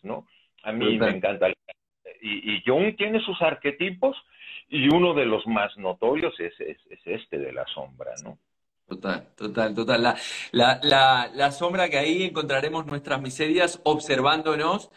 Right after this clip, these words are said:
Speaker 2: para, eh, para poder dejar pasar esta historia, ¿no? Y al final aceptar lo que estamos, lo que estamos viviendo en todo momento, porque muchas veces estamos intentando, creo que subí un vídeo o lo estoy por subir en estos días,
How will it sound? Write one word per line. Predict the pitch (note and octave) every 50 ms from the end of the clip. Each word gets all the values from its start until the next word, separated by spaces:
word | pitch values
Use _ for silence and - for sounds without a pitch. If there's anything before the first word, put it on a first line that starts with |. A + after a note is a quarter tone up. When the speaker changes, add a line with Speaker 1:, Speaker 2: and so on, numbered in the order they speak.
| _ - _ _ _ _ _
Speaker 2:
para, | - B2+ B2+ B2+ B2+ B2 A#2+ A#2+ A#2+ A2+ G#2 - - - _ _ _ _ -
eh, | - - A2 B2 C3 B2+ B2 - - - - -
para | - B2+ B2+ B2+ B2+
poder | C3+ C3+ C#3 D3+ D#3+
dejar | D#3+ D#3 D#3 F3 E3+ D#3+ -
pasar | C#3 C3 C3 - F3+ - C#3
esta | C3 B2+ - - B2+
historia, | B2+ B2+ F3+ G3 F#3+ F3 C#3 B2+
¿no? | C#3+ E3+
Y | G3 F3+
al | D3+ C3+ B2
final | B2+ C3+ C3+ D#3 F#3 G3 - -
aceptar | - C#3+ C3+ - C#3+ A#2 G2+ - - D#3+ E3+ F#3+ G#3
lo | G3+ F#3 D3+ C3+ -
que | -
estamos, | A#2 - - D3+ C#3+ C#3+ C#3 C3+ C3 C3 - - _ _ _ _ _ _ _
lo | - B2 C3 B2+
que | B2+
estamos | B2+ C3 D#3+ D#3 D3+ C#3+
viviendo | C#3 C3+ C#3+ D#3 D#3 D3+
en | C#3+ C#3
todo | C3 C#3+ C#3 C3
momento, | B2+ B2+ C#3 F#3+ G3+ F#3+ - C#3 A2
porque | - B2 - C#3+
muchas | C3+ C#3 D#3 D#3 E3 D3+ D3
veces | D#3 D3+ D#3+ F3 E3+ E3+ - - - _ _ _ _ _
estamos | A#2+ B2+ - D#3+ D3+ D#3 D#3 -
intentando, | E3 D3 C#3 C#3 C#3+ C#3 D3 D#3+ D#3+ D#3+ D#3 D3 C#3+ C#3+ - - A#2+ B2
creo | - C3+ C3+ C3+
que | C3
subí | - C#3+ C3 C3+ C3+
un | C3+ C#3
vídeo | C#3 D3 E3+ F#3+ F3+ E3 C#3 B2+
o | A#2+
lo | A#2 A#2
estoy | A#2 - C#3
por | A#2+ - B2+ A#2+
subir | - - C3+ C#3 C#3 C3 C3+ - - - - - _ -
en | B2 B2+
estos | C3 C3 C3+ B2+ B2+
días, | D3 D3+ D#3 D3+ D3+ D3+ -